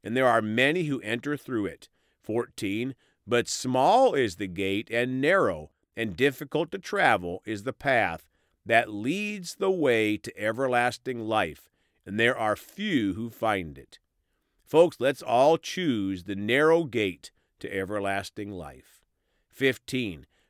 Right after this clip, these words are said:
"Beware of false prophets, teachers, who come to you dressed as sheep, appearing gentle and innocent, but inwardly are ravenous wolves."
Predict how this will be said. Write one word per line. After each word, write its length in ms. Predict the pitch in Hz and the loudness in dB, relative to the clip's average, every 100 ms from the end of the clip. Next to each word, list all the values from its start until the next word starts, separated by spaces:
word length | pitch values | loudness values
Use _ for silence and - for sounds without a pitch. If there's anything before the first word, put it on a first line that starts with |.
| - | -2
"Beware 720 | 131 139 135 180 226 247 254 | 2 2 2 2 4 2 0
of 200 | - 208 | -4 -10
false 520 | - - 139 175 202 | -8 4 6 6 4
prophets, 680 | - - 156 143 - 82 - | -4 0 2 2 -2 -14 -16
teachers, 600 | - 175 165 - 78 - | -10 -8 -8 -10 -16 -12
who 140 | - 127 | -12 -10
come 380 | - 160 208 | 0 2 2
to 140 | 196 208 | -2 -10
you 260 | 175 165 | -8 -6
dressed 640 | 131 95 104 165 202 - _ _ | -6 -4 0 0 0 -6 _ _
as 220 | - 160 - | -4 -2 -2
sheep, 480 | - 180 135 - _ _ _ - | -4 -6 -6 -10 _ _ _ -8
appearing 540 | 139 - 233 220 175 | -8 -2 0 0 -2
gentle 520 | 98 165 190 - 196 | 0 0 0 -2 -2
and 140 | 175 160 | -2 -2
innocent, 560 | 135 107 - 73 - _ _ _ | -4 -6 -8 -14 -18 _ _ _
but 160 | 120 120 - | -4 -2 2
inwardly 760 | 196 214 208 202 196 202 196 _ _ - | 2 2 0 0 0 -2 -4 _ _ -6
are 220 | 98 98 | -2 0
ravenous 640 | 107 127 156 160 165 151 | 2 4 2 0 -4 -6
wolves." 840 | 107 95 110 95 80 69 - - | -10 -4 -2 -2 -6 -16 -18 -18